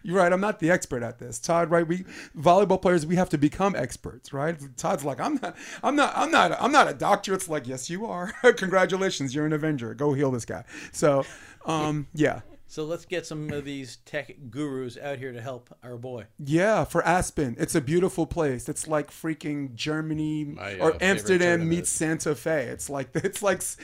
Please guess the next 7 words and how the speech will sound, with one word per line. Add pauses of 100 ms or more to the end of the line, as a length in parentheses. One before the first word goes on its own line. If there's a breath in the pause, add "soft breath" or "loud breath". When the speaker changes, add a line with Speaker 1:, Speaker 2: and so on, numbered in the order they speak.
(160 loud breath)
Speaker 1:
it's
like
Amsterdam,
except
everyone
speaks
English,